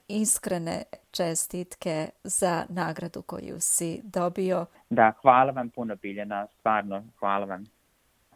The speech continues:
Speaker 1: Hvala mnogo na vremenu koje si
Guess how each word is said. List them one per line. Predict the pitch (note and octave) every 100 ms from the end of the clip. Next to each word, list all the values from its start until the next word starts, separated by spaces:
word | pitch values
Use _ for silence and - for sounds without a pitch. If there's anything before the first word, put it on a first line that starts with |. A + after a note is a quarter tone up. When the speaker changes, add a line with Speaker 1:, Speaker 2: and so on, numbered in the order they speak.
| - - - - G#3
Speaker 1:
Hvala | A#3 A3 A3
mnogo | G#3 A3+ A#3
na | G#3 G3+
vremenu | G3 F#3 E3+ E3 -
koje | - F3+ F3
si | - F#3 F3+